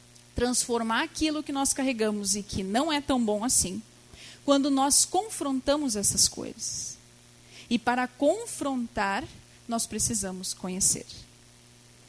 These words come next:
Para que a gente possa mudar o que há de não muito bom, nós precisamos saber o que há dentro de nós. Nós somos almas em constante processo.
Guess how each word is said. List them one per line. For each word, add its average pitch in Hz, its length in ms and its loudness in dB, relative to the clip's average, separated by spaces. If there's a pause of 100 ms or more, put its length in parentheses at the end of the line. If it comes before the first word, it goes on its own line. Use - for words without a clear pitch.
(120)
Para 240 140 2
que 247 60 4
a 240 40 4
gente 240 220 0
possa 247 300 0
mudar 226 480 0
o 370 100 0
que 311 260 0
há 214 280 2 (1040)
de 220 140 2
não 277 220 4
muito 370 240 0
bom, 269 220 2 (720)
nós - 140 -4
precisamos 196 920 2 (180)
saber 233 840 4 (420)
o 226 120 0
que 208 260 2
há 180 200 0 (520)
dentro 190 280 -2
de 190 120 -4
nós. - 280 -6
Nós 202 140 0
somos 220 380 0
almas 269 600 4 (300)
em 254 400 2 (400)
constante 277 840 4
processo. 220 680 2